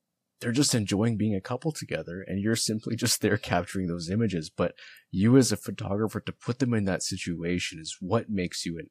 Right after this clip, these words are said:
expert. And Shayna is amazing at that, is making people feel so comfortable that they don't even feel like they're being, having their pictures taken. That is the job as the photographer. And then you capture those moments. Now, to sum this all up,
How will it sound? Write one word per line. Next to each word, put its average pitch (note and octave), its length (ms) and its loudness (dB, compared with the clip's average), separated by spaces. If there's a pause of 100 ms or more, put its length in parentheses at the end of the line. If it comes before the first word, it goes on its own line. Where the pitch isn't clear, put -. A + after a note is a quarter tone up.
(140)
expert. - 500 -8 (480)
And F2 120 -4
Shayna F#2+ 400 -2
is - 240 -8
amazing F2+ 840 -2
at - 220 -14
that, - 320 -12 (480)
is E2 180 -8
making F#2+ 400 0
people G2 300 -2
feel F2 280 -4
so - 380 -2
comfortable F2 520 -4
that E2+ 180 -2
they F2+ 80 -2
don't G2 160 2
even F2+ 160 0
feel F#2+ 260 -2
like E2 240 -4
they're D#2+ 240 -6
being, D#2+ 280 -6
having F2+ 220 0
their D#2 120 -6
pictures - 360 -8
taken. - 360 -10 (340)
That G2 200 8
is G#2+ 100 4
the - 60 -6
job E2+ 300 0
as E2+ 80 -6
the - 80 -14
photographer. - 640 -12 (400)
And E2 140 -2
then D#2 120 -6
you G2 140 4
capture D#2+ 340 -2
those - 260 -10
moments. - 440 -16 (540)
Now, G#2 100 4
to G2+ 80 2
sum C3 260 6
this D#3+ 180 6
all F#2 220 6
up, D2 200 -4